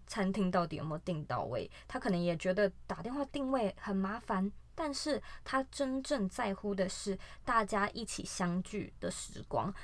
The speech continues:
他希望能够减少沟通上的不确定性，让彼此可以花更多时间在好好相处上。那对于你的人生，你可能就要真正去在乎那些你想实现的目标和结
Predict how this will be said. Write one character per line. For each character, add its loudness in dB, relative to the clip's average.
他 2
希 0
望 4
能 4
够 6
减 0
少 0
沟 6
通 2
上 2
的 0
不 -6
确 2
定 2
性， -2
让 2
彼 0
此 -4
可 -2
以 2
花 -4
更 -2
多 4
时 -4
间 -4
在 0
好 -2
好 -2
相 -4
处 -10
上。 -4
那 2
对 8
于 2
你 0
的 2
人 0
生， 0
你 -2
可 2
能 4
就 0
要 0
真 2
正 -2
去 -6
在 -2
乎 -2
那 0
些 4
你 4
想 2
实 -4
现 -2
的 0
目 0
标 2
和 0
结 -4